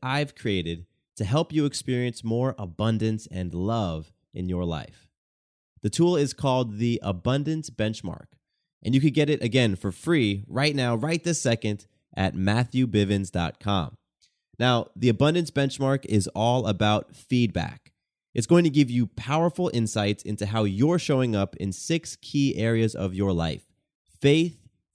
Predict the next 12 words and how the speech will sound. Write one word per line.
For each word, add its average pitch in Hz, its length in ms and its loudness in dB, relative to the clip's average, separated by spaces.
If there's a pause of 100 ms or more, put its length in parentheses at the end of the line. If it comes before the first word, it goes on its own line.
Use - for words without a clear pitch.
family, 131 580 2 (100)
friends, 120 680 0 (160)
fitness, 127 720 0
finance, 110 640 2
and 98 340 -2
fun. 95 520 -2 (760)
Now, 117 100 4
here's 185 200 8
the 160 80 0
heavy 147 220 2
part. 92 320 -4 (600)
Neglecting 170 760 2